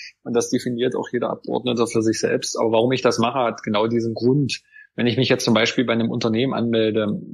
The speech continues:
zum Gespräch mit dem Geschäftsführer, dann geht das anderthalb Stunden. Ich höre eine Stunde und fünfzehn Minuten, wie schön alles ist. Ähm,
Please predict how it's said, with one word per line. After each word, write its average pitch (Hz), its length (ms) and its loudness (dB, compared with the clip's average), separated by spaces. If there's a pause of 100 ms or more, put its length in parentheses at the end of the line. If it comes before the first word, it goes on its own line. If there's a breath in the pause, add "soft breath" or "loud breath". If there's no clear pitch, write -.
(120)
zum 110 260 4
Gespräch 117 400 4
mit 123 80 2
dem 117 80 2
Geschäftsführer, 107 580 2
dann 107 120 0
geht 120 120 2
das 117 140 2
anderthalb 117 400 -2
Stunden. 139 420 0
Ich 127 160 0
höre 120 200 4
eine 117 240 -2
Stunde 127 280 -2
und 120 80 0
fünfzehn 127 420 -4
Minuten, 123 360 -2
wie 117 80 2
schön 127 240 2
alles 139 300 0
ist. - 300 -2 (580 loud breath)
Ähm, 113 600 2